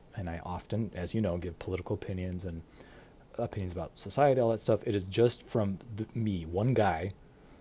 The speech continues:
Um, that's it. Okay, so I specifically, this is the part of the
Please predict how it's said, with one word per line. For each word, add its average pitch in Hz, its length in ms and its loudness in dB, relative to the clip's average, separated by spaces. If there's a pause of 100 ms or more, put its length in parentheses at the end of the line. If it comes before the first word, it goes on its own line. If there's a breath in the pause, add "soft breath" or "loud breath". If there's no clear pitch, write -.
(180 loud breath)
Um, 90 520 -2 (320)
that's - 180 2
it. 104 160 4 (380)
Okay, 110 180 0
so 101 220 0
I 92 60 -4
specifically, 131 600 4 (880)
this 113 220 0
is 127 60 -2
the 123 80 6
part 120 160 8
of 107 60 4
the 107 120 6